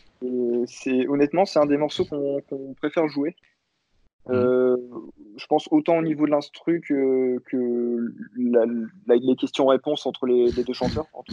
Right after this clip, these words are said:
Speaker 1: J A et puis, euh, là c'était Alex.
Speaker 2: Ouais.
Speaker 1: C'est, c'est vraiment très dynamique et elle est assez va-, la structure est assez variée, et cetera. C'est, enfin, voilà.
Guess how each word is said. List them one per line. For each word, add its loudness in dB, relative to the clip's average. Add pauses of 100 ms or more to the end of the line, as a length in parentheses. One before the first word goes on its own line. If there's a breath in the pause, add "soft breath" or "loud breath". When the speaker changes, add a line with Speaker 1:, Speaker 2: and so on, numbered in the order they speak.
Speaker 1:
J -2
A 6
et -2 (120)
puis, -12
euh, -10 (260)
là 0
c'était -4
Alex. -4 (360)
Speaker 2:
Ouais. -4
Speaker 1:
C'est, 2 (120)
c'est -4
vraiment 2
très -2
dynamique -2
et 2 (560)
elle 2
est 8
assez 0
va-, -2
la -2
structure -4
est -2
assez -4
variée, -2
et -10
cetera. -4
C'est, -8 (220)
enfin, -8
voilà. -10